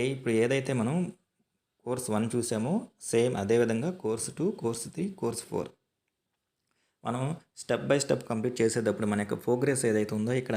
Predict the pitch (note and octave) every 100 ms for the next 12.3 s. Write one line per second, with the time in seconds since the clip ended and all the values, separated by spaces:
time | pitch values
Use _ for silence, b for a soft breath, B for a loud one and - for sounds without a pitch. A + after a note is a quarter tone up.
0 | G#2+ G#2+ A2+ - A2+ A2+ A#2+ A2+ G#2+ G2+
1 | G2+ G2 G#2+ A#2+ - A2+ A2 G#2+ G#2+ A#2+
2 | A#2 - A2 A2+ A2 G#2+ A2+ G#2+ G2+ F#3+
3 | - B B B A#2 A#2 B2+ B2 A#2+ G#2+
4 | G#2+ A2+ G#2 G#2 C3 A3+ - B B B
5 | - B2+ E3+ D#3+ D3 B2 A2 C3+ G#3 A#2
6 | D3 - D#3+ C#3+ B2+ A#2 A2+ A2 A2+ D3+
7 | - A#2 A2+ A2 C3 C3 G#2+ A2 A2 C#3
8 | D3 A2 G#2 G2 C#3+ - _ _ _ B2
9 | B2+ G2+ A2+ A#2+ C3 C3 B2 B2 A#2+ G#2+
10 | G#2+ A2+ A2+ G#2+ A#2 G3+ A#3+ A#2 C#3+ C3+
11 | A#2 G#2+ A#2 G3 A#2 G2+ G2 - - -
12 | - - -